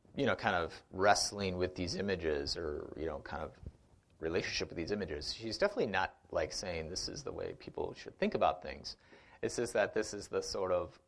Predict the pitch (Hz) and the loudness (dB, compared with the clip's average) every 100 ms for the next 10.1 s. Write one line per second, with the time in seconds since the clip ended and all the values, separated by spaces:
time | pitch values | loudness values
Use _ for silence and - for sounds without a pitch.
0 | _ - - 95 87 - 87 - - _ | _ -6 2 4 4 2 0 0 -6 _
1 | _ - - 90 85 78 85 104 82 69 | _ -6 -4 -4 -6 -4 0 2 2 -2
2 | 73 - _ - - - - - - - | -6 -10 _ -20 -20 -20 -20 -20 -20 -12
3 | - 160 196 180 143 - 220 - 139 90 | 2 8 10 10 8 10 10 8 4 4
4 | 78 - 95 110 123 117 110 98 - 95 | 4 2 -4 -4 4 4 4 -2 -4 -2
5 | 80 64 57 - - _ _ _ _ _ | -2 -2 -6 -8 -16 _ _ _ _ _
6 | _ _ - - - - 127 - 135 135 | _ _ -20 -20 -18 -6 -2 -2 4 6
7 | 113 98 - 104 104 - 107 98 - 104 | 6 2 -4 0 0 0 0 0 -2 -4
8 | 98 98 92 87 85 - 104 98 80 - | -2 -2 0 0 0 4 4 6 4 0
9 | - _ _ - - 82 - - - - | -12 _ _ -14 -8 -8 -6 -8 -6 -8